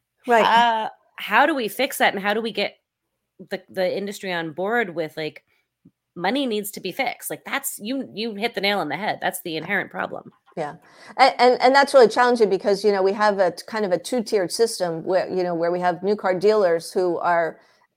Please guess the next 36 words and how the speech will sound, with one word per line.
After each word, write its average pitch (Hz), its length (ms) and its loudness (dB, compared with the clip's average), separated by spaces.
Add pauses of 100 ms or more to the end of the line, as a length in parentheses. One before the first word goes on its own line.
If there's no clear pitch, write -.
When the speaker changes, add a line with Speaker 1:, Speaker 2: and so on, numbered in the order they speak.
(120)
Speaker 1:
um, 165 460 -8
you 180 80 -4
know, 170 80 -2
selling 208 400 2
cars 190 420 0
and, 170 240 -6
and 170 160 -4
yet 180 300 0
it's 175 200 -8
the 175 100 -2
back 175 260 2
end 202 240 2
that's - 400 -6 (240)
keeping 180 260 -4
them 165 140 -6
afloat. 180 560 0
And 180 140 -4
then, 185 300 -6
you 190 100 -2
know, 180 80 -2
we 180 100 -2
have 180 120 -2
independent 196 380 -2
repair 233 300 -4
shops, 180 380 0 (520)
and 202 200 4
many 294 260 4
of 214 120 -2
them 190 320 -2
are 208 140 4
former 226 320 2
technicians, 233 720 -2
right? 180 300 6
Who, 202 340 4
Speaker 2:
Yeah. 156 80 -6
Speaker 1:
who 202 340 4